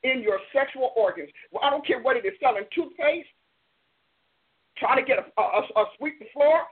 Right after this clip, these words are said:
whatever it is. I think the most vilest commercial I ever saw was the two ninety-year-old people trying to be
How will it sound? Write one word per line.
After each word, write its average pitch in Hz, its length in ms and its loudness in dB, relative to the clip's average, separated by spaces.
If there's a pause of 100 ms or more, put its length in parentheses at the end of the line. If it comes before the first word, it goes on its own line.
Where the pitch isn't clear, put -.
(240)
whatever 285 420 -2
it 233 80 0
is. 214 160 -6 (460)
I 302 80 -2
think 302 180 -10
the 269 60 -12
most 233 280 -10
vilest 302 440 -2
commercial 269 360 -6
I 285 180 -4
ever 262 240 -10
saw 254 200 -2
was 208 140 -2
the 196 160 -10
two 311 180 -6
ninety-year-old 262 640 -2
people 262 320 -8
trying 262 240 -4
to 240 80 -2
be 226 300 -10